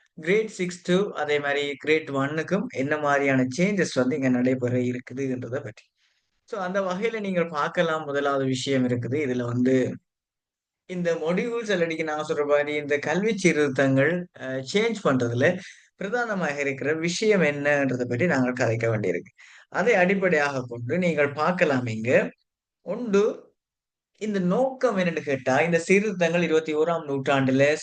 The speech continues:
சவால்களையும் அதற்கு அப்பால் உள்ள சவால்களையும் எதிர்கொள்ளக்கூடிய நிலையான தேசிய அபிவிருத்திக்கும் நாட்டின் அமைதிக்கும் பங்களிக்கக்கூடிய பிரஜைகளை உருவாக்குறத நோக்கமாக கொண்டு இந்த,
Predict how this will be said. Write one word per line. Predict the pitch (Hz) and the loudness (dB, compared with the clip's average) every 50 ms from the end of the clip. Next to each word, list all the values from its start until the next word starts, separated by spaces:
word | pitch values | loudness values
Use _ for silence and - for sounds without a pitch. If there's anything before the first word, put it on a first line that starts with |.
| - 165 | -2 -2
சவால்களையும் | 143 139 151 156 170 170 170 156 135 135 - - | 0 0 2 2 0 0 0 0 0 0 0 0
அதற்கு | 139 131 131 127 - - | 0 0 0 -2 0 0
அப்பால் | 127 123 123 - 156 156 147 | -2 0 0 0 0 2 2
உள்ள | 143 139 139 135 | 0 0 0 0
சவால்களையும் | 135 139 123 127 123 127 123 127 123 131 135 | 0 0 -4 -2 -2 -2 -2 -2 -2 0 0
எதிர்கொள்ளக்கூடிய | 127 123 127 120 127 120 123 120 - 120 120 120 127 147 196 262 - - - - _ _ _ - | 0 0 0 0 0 -2 -2 -2 -2 -2 0 2 2 2 2 2 0 -6 -14 -20 _ _ _ -14
நிலையான | 147 151 165 180 196 196 185 170 151 143 143 151 202 214 | -8 -6 -4 -2 0 0 0 0 0 0 -2 -2 -4 -6
தேசிய | - - 160 165 180 175 180 190 175 156 | -4 -2 0 0 0 0 2 4 4 4
அபிவிருத்திக்கும் | 143 135 139 139 139 131 127 123 131 131 127 165 208 220 | 4 4 2 2 0 -2 -2 -4 -4 -4 -2 -2 -4 -2
நாட்டின் | 180 143 135 131 127 131 131 | 0 0 0 0 2 2 4
அமைதிக்கும் | 127 127 143 156 156 160 - - 165 - | 4 4 4 4 2 0 -4 -4 -4 0
பங்களிக்கக்கூடிய | 143 135 127 127 131 131 127 127 131 127 123 127 127 | 2 4 4 4 4 4 2 2 0 0 2 2 0
பிரஜைகளை | 123 123 135 131 131 135 131 131 127 127 | 0 0 -2 0 0 2 2 2 2 2
உருவாக்குறத | 123 131 151 165 160 156 151 156 - 123 127 123 143 190 196 - - - _ _ _ | 2 0 0 0 0 0 0 -2 -2 -4 -2 0 0 0 0 -2 -18 -20 _ _ _
நோக்கமாக | - 135 139 165 202 208 - 220 190 165 151 147 147 139 - | -12 -8 -4 -4 -4 -2 -2 -4 -2 -2 -2 -2 -4 -6 -6
கொண்டு | - 143 139 143 147 180 196 - - - _ _ _ _ _ _ _ _ | -4 -2 -2 -2 2 2 2 2 0 -6 _ _ _ _ _ _ _ _
இந்த, | - 170 170 160 156 156 151 151 135 - | -14 -12 -6 -2 0 2 2 2 0 -2